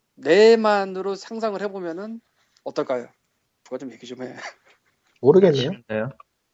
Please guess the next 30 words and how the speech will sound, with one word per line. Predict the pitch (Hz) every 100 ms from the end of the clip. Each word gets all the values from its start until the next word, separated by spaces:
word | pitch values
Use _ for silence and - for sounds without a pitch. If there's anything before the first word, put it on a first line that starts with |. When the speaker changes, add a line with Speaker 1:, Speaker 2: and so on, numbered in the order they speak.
| _ _ _ _ _ -
Speaker 1:
씨. | - - - _ _ _ _ _ _
Speaker 2:
뭐 | 196 208
한다면 | 277 277 247 214
하게 | 240 226
하겠죠. | 214 233 - 131 165 - _ _ _ _ - - - - _ _ -
그거야 | 139 175 190
어려울 | 131 165
거 | 165
없죠, | 143 147
사실. | 170 165 92 - _ _ -
이미 | 104 113 104
시스템 | 180 185 - 147
다 |
갖춰져 | - - 120
있으니까 | 107 104 95 - 123
돈만 | 131 127 180
더 | 131
내면 | 104 120
되는 | 113 143
거예요, | 117 110
사실. | 170 156
뭐 | 127 160 - -
특별한 | - 196
건 | 190 190
없어요. | - 90 127 - _ _
Speaker 1:
그러니까 | -
뭐 | 190 185
구글이나 | - 156 208 208 151
애플이 | 151 196
받아들여 | - 151 180 185 190 190 185